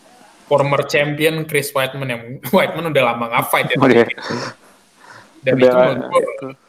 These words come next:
Speaker 1: fight dengan dia satu contender menurut gue akan naikin probabilitas dia untuk challenging Israel Adesanya. Buat ngalahin dia, gue nggak tahu ya. Adesanya kayak emang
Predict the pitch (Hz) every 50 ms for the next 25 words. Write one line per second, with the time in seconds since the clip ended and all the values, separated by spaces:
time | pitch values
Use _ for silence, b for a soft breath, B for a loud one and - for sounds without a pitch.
0 | _ _ _ _ - - - 151 135 131 123 117 135 139 135 131 127 131 127 127
1 | 127 127 127 127 127 127 127 - _ _ _ _ _ 143 135 135 135 - 135 -
2 | - 131 127 123 131 156 175 160 139 123 127 151 170 170 151 131 120 123 123 127
3 | 127 120 123 123 127 127 127 127 - _ - 127 127 127 123 - 131 127 127 135
4 | 131 127 135 135 135 135 135 135 123 - 131 131 147 151 135 127 123 120 139 135
5 | - - _ _ _ _ _ - - 156 143 139 139 139 147 156 147 156 143 131
6 | 117 127 127 123 120 113 117 113 117 113 - 127 120 113 113 113 110 _ _ _
7 | _ - _ _ _ _ - _ _ 147 143 156 160 160 156 160 175 170 170 170
8 | 170 170 170 170 170 165 165 175 185 196 208 214 214 208 185 165 139 139 147 151
9 | 156 160 170 170 170 170 170 165 160 147 143 131 123 120 123 - 135 147 160 165
10 | 156 135 127 123 123 131 135 131 123 123 127 123 - 123 123 135 151 147 - 143
11 | 127 120 113 120 123 120 117 113 110 113 113 110